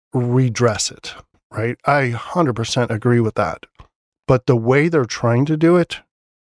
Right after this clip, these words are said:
no. Not a fan. I think radical centrism is the way to go.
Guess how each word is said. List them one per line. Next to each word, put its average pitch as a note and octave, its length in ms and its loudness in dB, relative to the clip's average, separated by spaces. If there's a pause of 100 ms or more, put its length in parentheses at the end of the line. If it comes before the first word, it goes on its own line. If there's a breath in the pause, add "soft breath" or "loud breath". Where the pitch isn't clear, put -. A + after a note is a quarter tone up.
(140)
no. A2+ 720 0 (960)
Not B2 200 2
a A#2+ 60 -2
fan. G#2 440 -8 (1400)
I - 80 -2
think C3+ 240 2
radical B2+ 380 2
centrism A2 720 -2
is A#2+ 140 0
the B2 80 4
way A2+ 120 2
to A2 80 0
go. A2+ 280 2